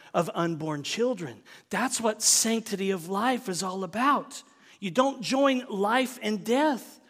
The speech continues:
Therefore, a baby should not be killed in its mother's womb. That's joining life and death together.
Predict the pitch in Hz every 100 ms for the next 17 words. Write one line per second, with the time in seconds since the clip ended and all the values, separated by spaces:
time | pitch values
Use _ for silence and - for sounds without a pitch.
0 | _ _ _ _ - 185 285 320 - 170
1 | 156 202 - - _ _ - 202 254 285
2 | 311 196 196 208 - - _ _ _ _
3 | _ - 208 202 214 196 190 - 226 220
4 | 165 156 151 - 165 160 160 151 180 233
5 | 120 104 _ 190 208 - - 202 175 165
6 | 147 135 151 151 214 185 254 240 - 151
7 | 147 - -